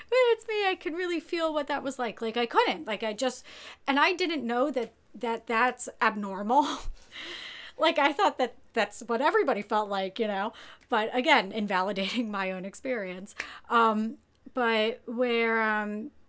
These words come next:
when she said that to me, "Well, you, it sounds like you just wanted to be heard," which brings me back to what you were saying about the kids you nanny for, where they just, kids just wanna be heard.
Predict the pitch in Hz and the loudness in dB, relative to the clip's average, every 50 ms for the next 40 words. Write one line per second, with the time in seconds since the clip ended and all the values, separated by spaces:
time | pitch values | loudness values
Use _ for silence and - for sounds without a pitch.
0 | _ - - - - - _ - - _ _ 254 226 254 262 247 240 - - 339 | _ -20 -20 -20 -20 -20 _ -20 -20 _ _ -4 -2 0 0 0 0 -2 -2 -2
1 | 359 - - 294 269 254 233 226 196 190 - - 196 190 196 - 180 175 165 160 | -2 -2 0 0 0 0 0 -2 -2 -4 -6 -8 -14 -14 -14 -14 -14 -14 -14 -14
2 | 165 - _ _ _ _ _ _ - - - _ _ _ _ _ _ - - - | -16 -18 _ _ _ _ _ _ -20 -20 -20 _ _ _ _ _ _ -20 -20 -20
3 | - - 277 240 226 208 202 196 180 190 208 196 190 226 262 269 269 254 254 254 | -10 0 4 4 4 4 4 0 -4 -10 -12 -6 -2 0 2 4 4 2 2 0
4 | 226 220 - - 302 277 285 277 294 262 233 - 254 240 220 233 233 220 - 202 | 0 0 -2 -2 -2 -2 -2 -2 -2 -4 -4 -4 -6 -4 -4 -4 -4 -4 -6 -6
5 | 196 208 208 214 208 202 - 202 175 180 180 156 147 - 202 180 175 190 208 233 | -6 -6 -4 -6 -8 -8 -12 -10 -10 -10 -10 -10 -12 -12 -10 -10 -10 -6 -6 -6
6 | 247 254 - - - - - - - - _ _ _ 233 220 - - 262 240 233 | -6 -8 -12 -18 -20 -20 -20 -20 -20 -20 _ _ _ -4 -4 -2 -2 -2 -2 -2
7 | 233 247 220 233 240 240 - 240 208 202 208 208 226 226 220 214 - - 214 208 | -2 0 2 2 0 0 0 -6 -6 -6 -6 -4 -4 -4 -4 -4 -6 -6 -6 -8
8 | 208 208 202 196 190 - 185 - - 220 226 226 202 220 214 196 180 185 180 180 | -8 -6 -6 -8 -8 -8 -12 -12 -8 -6 -6 -6 -4 -6 -6 -8 -8 -8 -8 -8
9 | 175 180 170 151 - 202 185 185 175 180 175 170 190 180 - - 185 156 - - | -8 -8 -10 -12 -10 -8 -8 -8 -6 -8 -8 -6 -6 -6 -6 -8 -8 -8 -10 -10
10 | - - - - - _ - - 214 208 185 - 233 220 - - 202 202 208 185 | -14 -18 -20 -20 -20 _ -16 -12 -10 -8 -8 -6 -6 -6 -6 -8 -8 -10 -10 -12
11 | 180 170 147 - - 220 208 208 196 185 175 156 | -12 -14 -14 -12 -10 -8 -6 -6 -6 -8 -10 -12